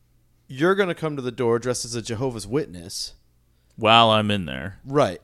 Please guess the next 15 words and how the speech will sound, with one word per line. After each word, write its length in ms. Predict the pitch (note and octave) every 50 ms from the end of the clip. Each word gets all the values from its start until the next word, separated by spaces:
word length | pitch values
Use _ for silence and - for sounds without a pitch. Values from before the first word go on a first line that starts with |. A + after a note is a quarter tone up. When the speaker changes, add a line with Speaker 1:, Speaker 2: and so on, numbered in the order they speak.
| _ _
Speaker 1:
"And 120 | - C3+ C3+
distract 380 | C3 - - - D3+ D3 C#3+ -
her 40 | D3
long 220 | C3+ C3 B2+ B2
enough 200 | B2 A#2+ A#2+ A#2
for 120 | - C3
me 120 | B2+ B2 A#2+
to 260 | - - A#2 G#2+ G2+ - - - - - _ - - A#2
jimmy 420 | G2 - - D#3+ F#3 F#3+ F3+ F3
the 120 | E3 D#3 C#3+
window 560 | D3 E3+ E3+ D3 A#2 G2+ F#2+ F#2+ G#2 G#2+ - _ _ _ _ _ _ _ _ _ _ _ _
and 140 | C#3 D3 D3+
then 140 | C#3+ C3+
get 180 | B2 C3+ C#3+ C3
out." 340 | D3 C3+ A2+ G2 F2 -